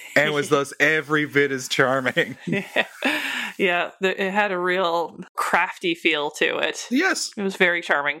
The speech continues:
Speaker 1: It was not that far from Y T V.
Speaker 2: Mm-hmm.
Speaker 1: And in fact, what is Ed the Sock,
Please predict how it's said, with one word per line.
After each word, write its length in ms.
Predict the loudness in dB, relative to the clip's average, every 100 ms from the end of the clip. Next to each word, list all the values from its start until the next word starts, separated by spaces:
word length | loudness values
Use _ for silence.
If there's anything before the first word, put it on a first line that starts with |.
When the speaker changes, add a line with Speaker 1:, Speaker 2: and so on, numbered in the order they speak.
| -2
Speaker 1:
It 100 | 0
was 160 | 0 0
not 220 | -2 0
that 160 | 0 2
far 240 | 0 0
from 220 | 0 0
Y 240 | 0 -2 -2
T 200 | -2 -2
V. 420 | -2 -2 -4 -8 -8
Speaker 2:
Mm-hmm. 260 | -6 0
Speaker 1:
And 100 | 0
in 80 | 0
fact, 340 | 0 0 0 -6
what 280 | 0 2 2
is 200 | 0 0
Ed 180 | 0 0
the 60 |
Sock, 440 | 0 2 2 -2